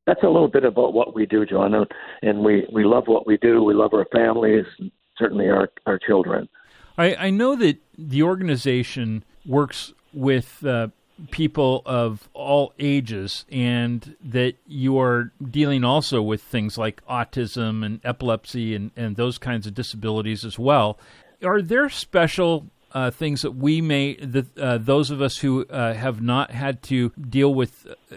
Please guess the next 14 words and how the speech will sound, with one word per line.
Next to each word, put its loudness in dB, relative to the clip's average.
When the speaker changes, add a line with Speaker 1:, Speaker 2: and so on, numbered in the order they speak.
Speaker 2:
having -4
a -2
loved 0
one -2
or -2
somebody -2
that -6
we -4
care 0
for 0
deal 2
with -4
these -4
disabilities -4